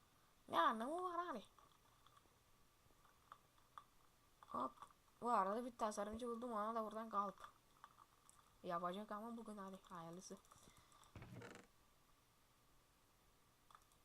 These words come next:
Her neyse. <laughs> Dur şunu var alayım.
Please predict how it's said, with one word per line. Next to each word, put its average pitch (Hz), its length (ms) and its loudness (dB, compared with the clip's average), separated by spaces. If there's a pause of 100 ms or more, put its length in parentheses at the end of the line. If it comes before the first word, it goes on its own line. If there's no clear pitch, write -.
(920)
Her 339 300 10
neyse. 240 480 2 (400)
<laughs> - 400 -20
Dur - 60 -16
şunu 190 240 -6
var 180 200 -2
alayım. 165 280 -2